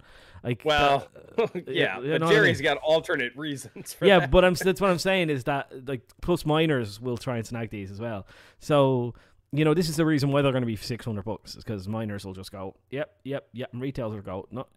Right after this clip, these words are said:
Speaker 1: every time we bring these in, they sell at six hundred, so why not sell them at six hundred?"
Speaker 2: Right.
Speaker 1: Um,
Speaker 2: Yeah,
Speaker 1: but
Speaker 2: so
Speaker 1: I,
Speaker 2: I
Speaker 1: I
Speaker 2: kinda
Speaker 1: agree with you, though. I agree with you, though. That mentality,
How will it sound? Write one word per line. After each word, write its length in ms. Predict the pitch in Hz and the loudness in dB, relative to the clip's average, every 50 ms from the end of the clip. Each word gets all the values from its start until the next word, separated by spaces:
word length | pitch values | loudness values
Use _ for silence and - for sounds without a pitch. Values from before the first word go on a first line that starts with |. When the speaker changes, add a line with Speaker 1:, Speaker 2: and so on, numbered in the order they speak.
| _ | _
Speaker 1:
every 180 | - 175 175 165 | -4 -2 0 0
time 160 | 127 156 147 | 2 2 2
we 100 | 143 135 | 2 0
bring 240 | 113 143 139 135 123 | -2 -4 -6 -4 -4
these 200 | 113 117 113 113 | -4 -2 -2 -2
in, 160 | 151 160 135 | -2 -2 -4
they 120 | 110 110 127 | -4 -6 -6
sell 200 | - 131 147 180 | -6 -6 -6 -6
at 100 | 135 - | -6 -6
six 200 | 113 107 - 113 | -8 -10 -8 -8
hundred, 240 | 110 107 113 107 | -8 -8 -8 -10
so 80 | - 123 | -10 -10
why 180 | 107 98 98 104 | -10 -8 -8 -8
not 160 | 113 113 - | -8 -10 -10
sell 140 | - 113 113 | -10 -10 -8
them 120 | 117 113 | -8 -10
at 100 | 113 - | -10 -10
six 140 | - 117 - | -12 -10 -8
hundred?" 240 | 127 127 120 101 - _ - _ _ _ _ _ _ _ _ _ _ _ _ _ _ - - - | -8 -8 -8 -10 -12 _ -20 _ _ _ _ _ _ _ _ _ _ _ _ _ _ -20 -12 -6
Speaker 2:
Right. 200 | 107 113 110 117 | -4 -4 -2 -4
Speaker 1:
Um, 160 | 117 107 101 - - - - - - _ _ _ _ _ _ | -4 -6 -8 -12 -18 -20 -20 -20 -20 _ _ _ _ _ _
Speaker 2:
Yeah, 200 | - 123 113 117 | -6 -4 -4 -4
Speaker 1:
but 80 | 117 - | -2 2
Speaker 2:
so 100 | 160 160 | 4 6
Speaker 1:
I, 40 | 165 | 6
Speaker 2:
I 80 | 165 | 6
Speaker 1:
I 60 | 175 175 | 6 4
Speaker 2:
kinda 160 | 165 - 214 | 6 4 4
Speaker 1:
agree 240 | 202 196 214 262 262 | 8 8 8 8 6
with 140 | 233 - | 4 2
you, 80 | 165 123 | 0 0
though. 240 | 110 104 98 98 - - | 0 -2 -6 -8 -6 -6
I 80 | 127 | -4
agree 160 | 135 139 180 | 0 2 2
with 100 | 196 180 | 2 2
you, 80 | - 135 | 0 -4
though. 200 | 120 104 92 92 - - | -4 -6 -8 -10 -8 -4
That 180 | 160 156 160 143 | -4 -2 -2 -2
mentality, 640 | 151 156 151 - 151 139 135 135 127 120 110 107 | -2 -2 -2 -2 -2 -2 -2 -2 -2 -4 -6 -8